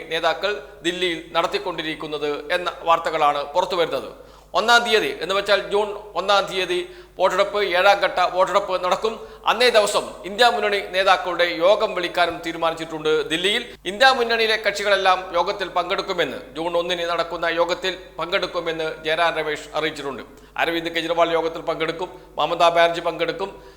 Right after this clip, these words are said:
തമിഴ്നാട് മുഖ്യമന്ത്രി സ്റ്റാലിൻ പങ്കെടുക്കും എന്ന വാർത്ത ഇതിനകം തന്നെ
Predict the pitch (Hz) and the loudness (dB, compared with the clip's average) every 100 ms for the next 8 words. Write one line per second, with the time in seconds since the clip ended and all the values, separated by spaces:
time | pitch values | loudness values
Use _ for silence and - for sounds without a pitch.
0 | - - 160 175 170 165 - 170 165 165 | -16 -6 -2 2 2 0 -2 -2 -2 -4
1 | 160 - 160 175 165 165 160 156 156 156 | -4 2 4 4 -2 -2 -4 -4 -8 -8
2 | 151 160 165 160 156 160 165 170 175 151 | -6 -4 -2 -4 2 2 4 2 2 -2
3 | 156 165 156 151 151 | -4 -4 -4 -4 -4